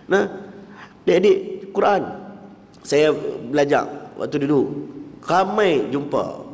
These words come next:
guru Quran. Guru Quran saya dari baru ni balik pada Naratiwat. Guru Quran saya dekat Golok, Naratiwat. Kadang-kadang gaji tu, daripada dulu gaji sembilan ratus. Sampai hari ni gaji sembilan ratus.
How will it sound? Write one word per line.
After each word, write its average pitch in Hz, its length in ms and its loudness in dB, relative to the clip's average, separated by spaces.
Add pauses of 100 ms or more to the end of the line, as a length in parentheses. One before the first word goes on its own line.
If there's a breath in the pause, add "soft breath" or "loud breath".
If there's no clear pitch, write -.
guru 147 240 -2
Quran. 151 160 -2
Guru 190 240 4
Quran 180 240 2
saya 160 560 2
dari 117 160 2
baru 120 320 0
ni 135 80 0
balik 131 240 0
pada 113 160 -2
Naratiwat. 117 720 -2
Guru 160 160 4
Quran 147 240 0
saya 151 480 -2
dekat - 400 -6
Golok, - 640 0
Naratiwat. 113 560 -2 (1600 loud breath)
Kadang-kadang 208 480 2
gaji 208 400 4
tu, 196 160 4 (560)
daripada 180 400 2
dulu 196 320 2
gaji 175 240 4
sembilan 170 320 2
ratus. - 560 -4 (380 loud breath)
Sampai 190 480 -2
hari 202 240 0
ni 208 80 0
gaji 170 240 0
sembilan 180 320 -2
ratus. 175 240 -6